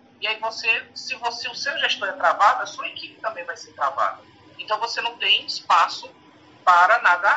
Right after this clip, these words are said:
ágil. Então, é,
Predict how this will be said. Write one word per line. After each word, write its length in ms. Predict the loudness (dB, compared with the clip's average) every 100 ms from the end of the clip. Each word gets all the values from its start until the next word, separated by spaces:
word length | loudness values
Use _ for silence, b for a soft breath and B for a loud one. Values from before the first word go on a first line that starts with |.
| 4
ágil. 280 | 2 -2 -10 -16 _ -20 -20 -20 _ _ -20 _ _ -10
Então, 720 | -10 -4 0 2 0 -4 -18 _ -20 -4
é, 680 | 2 4 6 8 6 4 0